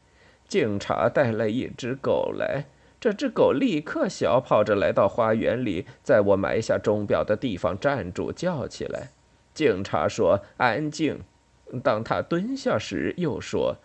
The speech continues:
：‘究竟是什么东西发出了滴答的声响呢？啊，这是闹表在响。’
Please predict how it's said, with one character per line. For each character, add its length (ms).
：‘究 260
竟 200
是 160
什 200
么 160
东 240
西 200
发 240
出 120
了 140
滴 220
答 260
的 100
声 280
响 320
呢？ 220
啊， 260
这 140
是 240
闹 260
表 340
在 160
响。’ 400